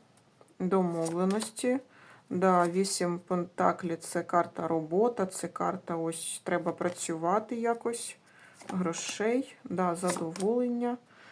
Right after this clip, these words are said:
плани, бо обмеження зараз. П'ять кубків, повішений, світ. Да, їм потрібні гроші. Їм потрібні гроші.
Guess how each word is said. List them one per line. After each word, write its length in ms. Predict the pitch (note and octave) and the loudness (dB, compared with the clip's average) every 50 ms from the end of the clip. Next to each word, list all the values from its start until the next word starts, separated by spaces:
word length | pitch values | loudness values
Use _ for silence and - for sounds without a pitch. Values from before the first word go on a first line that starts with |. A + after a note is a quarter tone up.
| - - - - - - - | -20 -16 -14 -14 -14 -12 -8
плани, 580 | - F#3 F3 F3 E3+ F3 E3+ E3+ E3+ E3+ F3 F3+ - - _ | -4 0 2 4 4 2 2 0 -2 -4 -6 -8 -10 -12 _
бо 320 | - F3+ E3+ G3 G#3 A3 A3 | -8 0 6 10 12 12 12
обмеження 680 | G#3+ G3 F3+ F3+ E3+ E3 D#3+ D#3+ - E3+ E3 E3 E3 | 12 10 8 4 4 2 2 0 -4 -4 -4 -2 -4
зараз. 760 | E3+ F3 F3+ E3 E3 E3 F3 F#3 - - - - - - - - _ _ - - - _ _ _ _ _ _ _ _ _ - - - - - - _ _ _ _ _ - - - _ _ _ _ | -4 -4 -4 -4 -4 -6 -8 -10 -10 -12 -10 -8 -8 -8 -8 -10 _ _ -18 -18 -18 _ _ _ _ _ _ _ _ _ -14 -12 -12 -12 -12 -14 _ _ _ _ _ -20 -20 -20 _ _ _ _
П'ять 380 | - G#3 G3 F3+ E3+ E3 - | -8 -4 -4 -2 -2 -4 -6
кубків, 520 | - - - A#3+ A#3+ - - - G3 F#3+ - | -4 0 0 0 0 -2 -4 -6 -6 -6 -6
повішений, 1000 | - - - G3 F#3 E3+ E3 E3 E3 E3 - - - F#3+ F3 E3+ E3+ E3 F3+ - | -6 -4 -2 0 0 0 0 -2 -2 -4 -6 -4 -2 -2 -2 -2 -4 -6 -6 -8
світ. 640 | - - - G3 F3+ E3+ F3 E3+ E3 E3 - - - - G3+ F#3 - - - - | -8 -6 -4 -4 -2 -2 -2 -2 -2 -4 -6 -12 -18 -14 -12 -12 -12 -12 -12 -8
Да, 440 | - F#3+ F3+ F3+ F3+ F#3 F3+ F3 E3+ | -4 -2 2 4 6 8 8 8 6
їм 200 | E3+ F#3 G#3+ A3+ | 6 4 4 2
потрібні 460 | A3 G3 F#3+ - F#3 G3+ G3 F#3+ F3+ | 2 0 0 2 2 4 4 4 4
гроші. 440 | F#3 F#3 E3+ E3 E3 - - - F#3 F#3+ - - - - - - - - - - - | 4 4 2 2 0 -2 -6 -6 -8 -8 -10 -12 -18 -18 -18 -18 -16 -18 -18 -10 0
Їм 180 | - A3+ B3 B3 | 4 6 6 6
потрібні 440 | G#3 G3+ G#3 G3+ G#3 F#3 F#3 F3 E3+ | 6 4 4 4 4 4 4 2 2
гроші. 460 | E3+ F3+ G#3+ C4 C#4+ - - - | 4 4 6 6 6 4 2 0